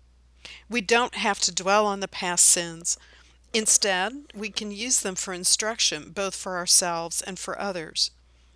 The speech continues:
In Philippians, Paul recognizes his past and details his impressive Jewish heritage, but he boasts only to show his hearers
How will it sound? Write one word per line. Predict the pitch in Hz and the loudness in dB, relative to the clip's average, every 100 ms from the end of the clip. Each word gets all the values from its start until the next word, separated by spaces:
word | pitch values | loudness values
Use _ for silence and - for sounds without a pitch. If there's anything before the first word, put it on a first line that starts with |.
| _ _ _ | _ _ _
In | 233 220 | -8 -4
Philippians, | - 214 247 247 208 165 151 - - _ | -4 -2 -2 -4 -8 -6 -4 -4 -4 _
Paul | - 214 247 262 | 0 2 0 -2
recognizes | 160 - 175 170 165 - 165 | -4 -4 -8 -6 -2 2 2
his | 208 - | 2 0
past | - 214 208 156 - - - - - - - - | 0 -6 -4 -6 -2 -4 -4 -16 -20 -18 -16 2
and | 220 220 | 2 2
details | 226 254 - 190 175 - | -2 -2 0 2 2 2
his | 180 185 | 0 -2
impressive | 170 - - 233 - 175 165 | -4 -12 -4 0 2 0 -2
Jewish | - 180 170 - | -2 -2 -4 -2
heritage, | - 185 185 160 165 - - - - - - _ 180 | -2 -6 -8 -10 -4 -4 -6 -20 -20 -20 -20 _ 0
but | 240 | 2
he | 254 247 | 4 2
boasts | 247 285 233 175 - - - | 2 2 2 0 0 0 -4
only | - 254 320 311 | -6 -4 -2 -2
to | 269 | 4
show | - 226 220 | 4 4 0
his | 196 175 160 - | -4 -2 -2 -2
hearers | - 247 160 160 160 - | -6 -6 -6 -6 -2 -2